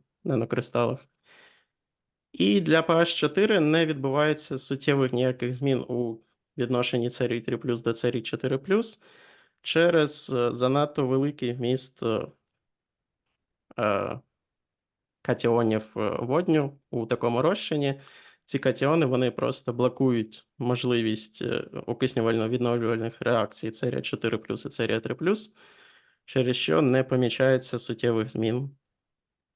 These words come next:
у, е, цих нанокристалах при таких П Х. В результаті роботи можна зробити наступні висновки.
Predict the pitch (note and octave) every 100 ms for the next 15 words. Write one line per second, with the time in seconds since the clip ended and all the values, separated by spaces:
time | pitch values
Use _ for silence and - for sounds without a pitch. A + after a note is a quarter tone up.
0 | _ _ _ - - A2 A2 A2 - _
1 | _ _ _ _ _ _ _ _ _ _
2 | _ _ _ _ _ _ _ - - -
3 | - _ _ _ _ - G#2+ A2 A2 -
4 | C#3 - B2 C#3 - - - A2+ A2+ -
5 | - - - _ _ _ _ _ _ _
6 | _ _ _ _ _ _ _ _ _ _
7 | _ _ _ _ _ _ _ _ _ _
8 | _ _ _ - C3+ C3+ D#3+ D#3 E3+ E3+
9 | D3 F3+ F3+ D#3+ D3+ D3+ D3 C3+ B2+ C#3
10 | C#3+ C#3+ C3+ B2+ C3 C3+ A#2 A#2+ A3+ -
11 | C#3 C3+ - A#2